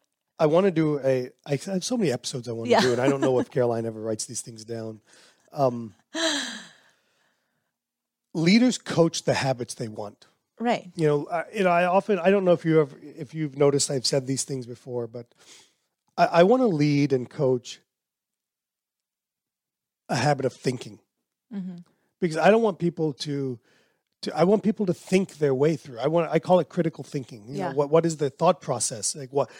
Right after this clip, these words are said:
Speaker 1: like, "Hey, you came late today. Tell me why you came late."
Speaker 2: Yeah.
Speaker 1: You didn't come late, late, but
Speaker 2: <laughs> Yeah.
Speaker 1: "Tell me why you came late today."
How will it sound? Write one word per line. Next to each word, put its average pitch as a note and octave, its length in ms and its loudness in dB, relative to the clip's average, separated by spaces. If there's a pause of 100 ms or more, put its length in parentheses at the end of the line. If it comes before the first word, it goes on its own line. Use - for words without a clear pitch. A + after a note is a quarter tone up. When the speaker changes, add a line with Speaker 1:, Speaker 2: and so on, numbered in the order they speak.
(160)
Speaker 1:
like, D#3+ 160 4
"Hey, F3 200 6
you E3+ 180 2
came E3 260 2
late E3 180 6
today. A#2 240 -6
Tell D#3 160 -2
me A3 120 0
why D#3+ 200 2
you E3+ 120 0
came D3+ 220 -4
late." C#3 120 -4
Speaker 2:
Yeah. D3+ 120 0
Speaker 1:
You D3+ 60 4
didn't C3+ 140 -4
come B2 100 2
late, A2 180 -6
late, B2+ 240 -14
but C#3 160 -2
Speaker 2:
<laughs> - 0 -
Yeah. F#3 280 2
Speaker 1:
"Tell G3 100 8
me G3+ 80 8
why F3+ 140 6
you E3 100 2
came C#3+ 220 -4
late B2 160 -4
today." F#2+ 260 -18